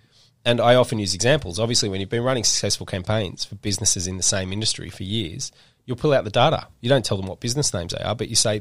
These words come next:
"This is how much the cost per lead is for other people that are doing bathroom renovations at the moment." Right? "How many leads do you think you're gonna need to get a job?"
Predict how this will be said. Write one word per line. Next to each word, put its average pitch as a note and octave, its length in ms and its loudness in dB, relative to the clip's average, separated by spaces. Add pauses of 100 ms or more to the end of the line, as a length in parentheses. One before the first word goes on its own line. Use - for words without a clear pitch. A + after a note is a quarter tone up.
"This - 160 2
is A2+ 100 0
how A#2+ 80 0
much G#2+ 160 -2
the A2+ 60 -4
cost - 240 -2
per G#2+ 100 -4
lead G2+ 200 -4
is G2 100 0
for - 140 -6
other G2+ 160 -6
people G2 280 -4
that G2+ 140 -2
are - 40 -16
doing G2+ 180 -6
bathroom G2+ 340 -4
renovations F#2+ 460 -4
at - 80 -12
the G2 40 -8
moment." G2 340 -8 (840)
Right? F#2+ 240 -6
"How B2+ 100 2
many B2+ 140 0
leads A2+ 300 0
do - 80 -2
you G2+ 40 -2
think A2 200 -4
you're G#2 80 -4
gonna F#2+ 180 0
need G2 220 -4
to G2+ 80 -6
get F#2+ 120 -4
a F2+ 40 -8
job?" F#2 300 -2